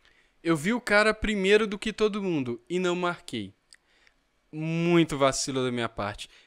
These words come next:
Cara, tu viu o inimigo? Mira nele ali, dá um pra cima. Eu acho que é um pra cima ainda, né? Atualizou esses dias, mas enfim. Se, se os seus comandos tiverem padrão,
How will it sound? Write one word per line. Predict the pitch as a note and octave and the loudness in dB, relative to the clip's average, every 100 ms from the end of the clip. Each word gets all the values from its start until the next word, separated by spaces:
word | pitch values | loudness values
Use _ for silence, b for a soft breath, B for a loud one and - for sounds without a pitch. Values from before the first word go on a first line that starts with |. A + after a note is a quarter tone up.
| _ | _
Cara, | - F#3+ C#3+ G#2 - _ _ _ _ _ | 2 4 4 0 -10 _ _ _ _ _
tu | F#3 | -6
viu | D#3+ G#3 | -2 0
o | |
inimigo? | A#3 G3 E3+ G3 D3+ A2+ A2 - _ _ _ _ _ _ C3+ B2+ - _ _ | 2 0 0 0 -2 -4 -12 -16 _ _ _ _ _ _ -16 -16 -20 _ _
Mira | C#3+ D3 F3 B3 A#3+ | -14 0 4 6 6
nele | G3+ G3+ G3 | 6 6 6
ali, | F3+ G#3 A3 b b | 4 2 0 b b
dá | C3+ E3+ | 2 4
um | G3+ | 4
pra | G#3 F#3+ | 4 4
cima. | - - F#3+ F#3 | 2 -2 -2 2
Eu | F#3+ | 4
acho | A#3+ - | 4 2
que | |
é | F4+ | -4
um | |
pra | E4+ A3 | -2 -2
cima | - F#3+ E3+ | -2 -4 -4
ainda, | B2+ A#2 A#2 | -2 -2 -2
né? | B2+ | -2
Atualizou | C#3 E3+ E3 D#3+ | -2 -4 -2 -4
esses | E3+ E3 | -4 -4
dias, | C#3+ D3+ E3 | -4 -4 -2
mas | E3 E3+ | -4 -4
enfim. | F#3 - A2 | -8 -8 -8
Se, | - D3+ D3 B B B | -6 -6 -6 B B B
se | - C#3+ | -4 -4
os | C3+ | -2
seus | D#3 C#3+ | -2 -2
comandos | - C#3 C3+ B2+ - | -2 -2 -2 -4 -6
tiverem | C3 B2+ B2+ C#3 | -4 0 0 0
padrão, | C3+ D3+ C#3+ C#3 | 0 0 0 -2